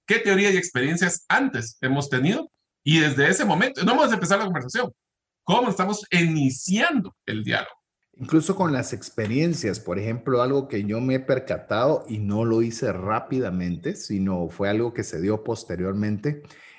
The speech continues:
Speaker 2: es que en el tema de las experiencias, algo que a mí me afectaba mucho es cuando yo conversaba con mi esposa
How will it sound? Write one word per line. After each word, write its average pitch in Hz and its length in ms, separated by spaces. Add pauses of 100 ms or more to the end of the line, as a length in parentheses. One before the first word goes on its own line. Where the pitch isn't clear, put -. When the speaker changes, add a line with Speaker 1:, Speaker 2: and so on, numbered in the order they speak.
Speaker 2:
es 131 180
que 151 140
en 143 140
el 104 120
tema 135 200
de 156 60
las 147 180
experiencias, 127 920
algo 135 280
que 117 100
a 92 80
mí 135 260
me 160 160
afectaba 110 560
mucho 151 320
es 185 80
cuando 113 280
yo 101 200
conversaba 127 680
con 127 580
mi 131 120
esposa 139 600